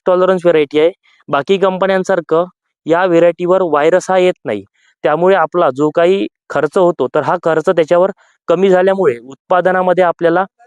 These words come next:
चांगल्या प्रकारे नफा हा दिसून येतो. त्याचप्रमाणे या व्हरायटीचं वैशिष्ट्य सांगायचं झाल्यास,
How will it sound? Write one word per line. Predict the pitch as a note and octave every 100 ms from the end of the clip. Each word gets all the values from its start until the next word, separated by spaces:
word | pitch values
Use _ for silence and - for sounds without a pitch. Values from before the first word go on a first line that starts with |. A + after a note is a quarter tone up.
| _ -
चांगल्या | C#3+ D#3 F#3+ G3
प्रकारे | E3+ F3+ F#3+
नफा | E3+ D#3+ F3
हा | D3+ A#3+ _ _ _ _
दिसून | F3 F3 F3
येतो. | C3+ - G#2 G2+ _ _ _ -
त्याचप्रमाणे | E3+ F#3 - G3 G3+ G3+ G3+ G#3 _ -
या | D#3+ F3+
व्हरायटीचं | F3+ F3+ F3+ F#3 - F#3
वैशिष्ट्य | E3+ E3 - F3+ G#3
सांगायचं | E3 F3 F3+ D#3
झाल्यास, | D#3 E3+ F#3+